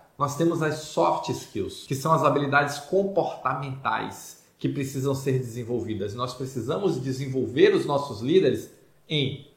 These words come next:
aprender a aprender. Muitas pessoas simplesmente não sabem desapegar do antigo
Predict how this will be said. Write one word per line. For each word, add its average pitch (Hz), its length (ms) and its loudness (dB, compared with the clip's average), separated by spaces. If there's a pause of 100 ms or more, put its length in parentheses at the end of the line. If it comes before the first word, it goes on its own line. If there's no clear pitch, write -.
(120)
aprender 170 520 -2
a 170 60 0
aprender. 165 680 0
Muitas 233 520 4
pessoas 170 840 4
simplesmente 190 680 -6
não 208 160 -8
sabem 202 500 0
desapegar 160 680 4
do 147 80 -2
antigo 175 600 -6